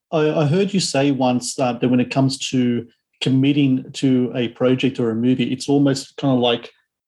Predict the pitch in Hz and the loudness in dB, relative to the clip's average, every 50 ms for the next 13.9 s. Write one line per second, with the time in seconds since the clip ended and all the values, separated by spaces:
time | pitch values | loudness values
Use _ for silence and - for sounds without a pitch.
0 | _ _ _ - - 143 135 135 139 135 139 135 131 127 143 135 123 120 117 120 | _ _ _ -6 -2 0 2 2 2 2 2 2 2 2 0 0 0 0 2 2
1 | 120 127 120 - - - 131 131 131 - 135 131 - - 117 120 123 120 120 113 | 2 0 0 -4 -8 -6 -4 -4 -4 -4 -6 -8 -6 -4 0 0 2 2 2 0
2 | 107 - 131 131 127 131 127 123 123 - _ _ _ - 151 151 151 156 170 202 | -2 -2 0 2 2 2 2 0 -2 -8 _ _ _ -4 0 0 2 2 2 0
3 | 196 - 214 185 156 147 139 131 123 120 123 127 131 131 147 131 - 123 117 113 | 0 0 0 0 0 0 0 0 -2 -2 -2 -2 -2 -2 -4 -4 -4 -4 -6 -6
4 | 123 120 110 123 120 120 123 120 117 - - 131 123 117 117 117 - 120 123 123 | -6 -6 -4 -4 -2 0 0 0 -2 -2 -4 -4 -2 0 -2 -2 -2 0 2 2
5 | 120 117 - - 123 107 - - - - 127 127 - - 139 131 131 - 127 113 | 2 0 0 -2 -2 -2 -2 -4 -2 0 0 0 2 2 2 2 2 0 -2 -2
6 | - - 113 - - - 117 113 - - 117 113 117 113 113 - - 127 113 104 | -2 -4 -6 -6 -6 -8 -8 -6 -4 -4 -2 -2 -2 -2 -2 0 2 2 2 0
7 | - - 123 120 117 - 139 135 131 131 135 135 - - 120 113 - - - - | -2 -4 -6 -6 -4 -2 0 0 2 2 0 2 2 0 0 0 -2 -4 -4 -2
8 | 139 135 127 127 123 - - 127 113 110 110 104 107 113 117 - - 127 120 - | 0 0 2 0 -2 -2 0 0 0 2 0 0 -2 -4 -4 -2 -2 -2 -2 0
9 | 135 123 117 113 110 113 - - _ _ _ _ - 147 139 143 - 151 123 127 | 0 0 0 0 -2 -4 -8 -16 _ _ _ _ -4 -4 -2 0 0 0 0 0
10 | 127 - - 143 120 117 - - - _ - 160 135 123 110 110 107 104 - 123 | 0 0 0 0 0 0 -2 -6 -14 _ -2 0 0 2 2 2 0 0 -2 -2
11 | 127 120 113 110 110 113 - 165 143 135 139 - 135 135 131 147 143 143 127 120 | 0 0 2 2 0 0 0 0 0 0 0 0 0 2 2 2 2 0 -2 -2
12 | - - 120 110 - - - - 117 113 104 - 131 127 127 - - - 127 123 | -2 -4 -4 -4 -4 -6 -6 -4 -2 -2 -2 0 0 0 0 0 0 0 0 0
13 | 123 - 120 120 117 113 - 110 113 123 127 - - - 117 113 110 | 0 0 0 0 0 0 -2 -4 -2 0 0 0 0 -2 -2 -4 -4